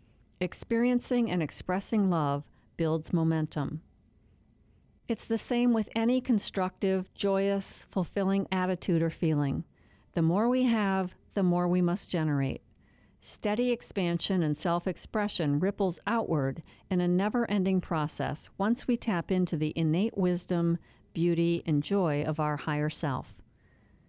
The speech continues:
The initial effort to establish contact and actualize these powers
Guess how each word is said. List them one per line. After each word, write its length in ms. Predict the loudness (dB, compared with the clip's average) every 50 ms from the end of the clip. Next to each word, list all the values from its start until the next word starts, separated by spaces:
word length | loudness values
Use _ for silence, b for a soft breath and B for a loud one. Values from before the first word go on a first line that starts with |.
| b b b b b b _
The 120 | -2 0
initial 440 | 2 2 2 2 0 0 0 0 0 0
effort 360 | -2 -2 -2 -2 -2 -2 -2 -2
to 100 | -2 -2
establish 580 | -2 -2 -4 -2 -2 -2 0 -2 -2 -4 -4
contact 720 | -4 -2 0 0 2 0 0 0 0 0 0 -2 -2 -2 -2
and 140 | -2 -2 -2
actualize 680 | -2 -2 -2 -4 -4 -2 0 0 0 2 0 -2 -2 -2
these 200 | -2 -2 -2 -4
powers 600 | -6 -6 -4 -2 0 0 0 -2 -4 -6 -8 -14